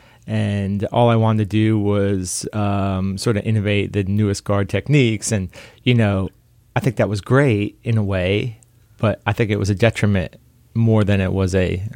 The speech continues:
sort of, uh, a help in a way. Um,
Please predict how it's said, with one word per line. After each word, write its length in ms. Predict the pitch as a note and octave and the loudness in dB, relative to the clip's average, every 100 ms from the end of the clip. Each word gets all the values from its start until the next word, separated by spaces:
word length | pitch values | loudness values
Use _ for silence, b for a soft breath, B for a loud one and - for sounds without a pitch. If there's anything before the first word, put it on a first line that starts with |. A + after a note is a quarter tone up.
| - - - | -18 -20 -16
sort 300 | - G#2 F2+ | -8 -6 -4
of, 300 | D2 - - | -8 -12 -10
uh, 640 | D#2+ B1+ B1 G1+ - - - | -8 -6 -8 -8 -14 -20 -10
a 80 | F#2+ | -8
help 440 | - - - - - | -4 -4 -4 -12 -10
in 100 | - | -4
a 60 | F#2 | -4
way. 220 | F2 - - B B B B B - | -4 -6 -10 B B B B B 0
Um, 640 | A#2+ A#2 A2 G#2 G2 F#2+ | 4 4 4 2 0 -4